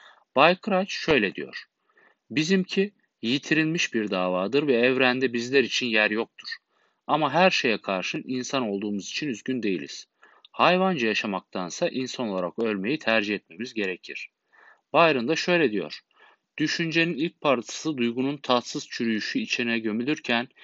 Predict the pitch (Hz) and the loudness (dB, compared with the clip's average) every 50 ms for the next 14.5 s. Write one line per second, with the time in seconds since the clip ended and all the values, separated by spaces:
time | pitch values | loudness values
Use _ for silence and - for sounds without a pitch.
0 | - - - _ _ _ 120 127 135 139 143 143 143 147 156 151 - - 135 127 | -20 -20 -20 _ _ _ -2 0 0 2 2 2 0 0 -2 -4 -2 -2 -2 -2
1 | - 151 - - 135 123 123 120 120 135 139 123 120 113 117 117 120 113 113 117 | -2 -4 -2 0 2 4 4 4 2 0 0 0 -2 -2 0 0 2 2 2 2
2 | 110 113 117 110 101 117 117 110 110 107 104 95 104 107 104 98 92 - _ - | 0 0 -2 -2 0 0 0 0 0 -2 -2 -2 0 0 0 0 -2 -6 _ -4
3 | 113 95 80 - _ - - _ _ _ _ _ _ _ - - - - - - | -4 -2 -2 -6 _ -20 -20 _ _ _ _ _ _ _ -20 -20 -20 -20 -20 -20
4 | - _ _ 110 123 139 160 175 185 175 165 202 202 196 180 156 139 - 135 127 | -20 _ _ 6 8 8 10 8 8 4 2 2 4 4 4 2 2 0 -2 -2
5 | 127 127 - 127 120 117 113 117 117 113 110 104 - 190 190 - - 180 160 123 | 0 0 0 2 2 2 2 0 0 -2 -2 -2 -2 -2 -2 0 2 2 4 4
6 | 101 87 92 76 69 - - _ _ _ - - - _ _ - 139 190 208 202 | 2 2 0 -4 -6 -8 -14 _ _ _ -20 -20 -20 _ _ -2 2 4 4 4
7 | 190 - - 156 135 123 123 107 104 - - 135 156 180 190 - _ _ _ _ | 2 2 0 0 0 2 0 0 -2 -2 0 0 0 0 -2 -6 _ _ _ _
8 | - 117 131 139 151 151 151 151 151 156 143 135 131 - 135 135 139 135 - _ | 0 4 4 4 4 4 4 4 6 6 6 6 4 2 2 0 0 -2 -2 _
9 | 175 170 139 113 113 113 110 107 113 113 120 131 131 123 117 117 120 131 135 123 | 0 2 2 2 2 0 0 0 2 2 2 2 2 2 2 2 2 0 0 0
10 | 107 104 113 123 123 - 110 - - 82 69 - - - _ _ _ _ _ _ | 2 4 4 4 2 0 -4 -8 -8 -10 -10 -12 -14 -18 _ _ _ _ _ _
11 | _ _ _ _ _ _ _ _ _ _ _ _ _ _ _ 127 156 175 170 139 | _ _ _ _ _ _ _ _ _ _ _ _ _ _ _ 2 4 6 6 4
12 | - - - 110 98 101 139 - _ _ - - - - _ _ - 143 147 156 | 2 0 -2 -2 -2 -2 -2 -6 _ _ -20 -20 -20 -20 _ _ -4 -2 0 0
13 | 165 165 151 139 170 180 175 - - - - - 117 113 127 143 143 123 113 - | 0 0 0 2 2 2 2 0 -4 -8 -6 -2 0 0 2 2 0 0 0 2
14 | 131 123 110 101 - - - 135 156 | 2 4 4 2 0 0 0 -2 -2